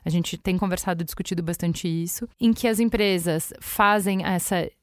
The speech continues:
diferença entre o que o consumidor vai pagar e o que o trabalhador quer pelo trabalho dele por um tempo, a empresa banca essa diferença com aporte de investidor.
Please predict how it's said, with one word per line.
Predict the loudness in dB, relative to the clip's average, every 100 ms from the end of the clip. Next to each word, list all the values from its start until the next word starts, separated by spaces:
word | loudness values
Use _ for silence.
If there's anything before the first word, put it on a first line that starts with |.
| _
diferença | -2 0 2 0 0 0 -2 -2 -2
entre | 0 0 0 -2 -6 -6 -12 -20 _
o | -6
que | -4 -2 -2
o | -2
consumidor | 0 -2 0 -2 0 0 2 2 0
vai | 0 0 2
pagar | 2 2 2 2 2 0
e | 0
o | 0
que | -2
o | -2
trabalhador | 0 2 2 2 0 0
quer | -2 -2
pelo | -2 0
trabalho | 0 0 0
dele | 0 0 -2
por | 0 2
um | 2
tempo, | 0 0 0 -2 -4 -6
a | -2
empresa | 0 0 2 0
banca | 2 2 2 2 2 2
essa | 2 0
diferença | -2 -2 0 0 -2 -2 -2
com | -4 0 0
aporte | 4 2 2 0
de | -2
investidor. | -2 -2 -2 0 2 0